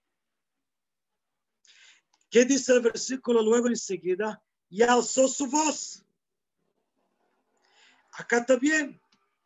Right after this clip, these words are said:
hay un significado espiritual.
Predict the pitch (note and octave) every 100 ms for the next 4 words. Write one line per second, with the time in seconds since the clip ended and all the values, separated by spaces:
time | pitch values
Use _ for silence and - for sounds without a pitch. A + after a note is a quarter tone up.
0 | _ _ _ _ _ _ _ _ _ _
1 | _ _ F#3 A#3 A#3+ A#3+ A#3+ A#3 A3 A3+
2 | B3 B3 A#3 A3+ A3 - - - G#3 A3+
3 | C#4 D#4+ B3